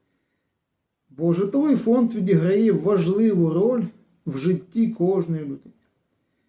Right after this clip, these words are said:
І ось давайте уявимо житловий будинок,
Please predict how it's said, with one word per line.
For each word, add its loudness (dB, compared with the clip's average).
І -6
ось 0
давайте 0
уявимо -2
житловий -2
будинок, -6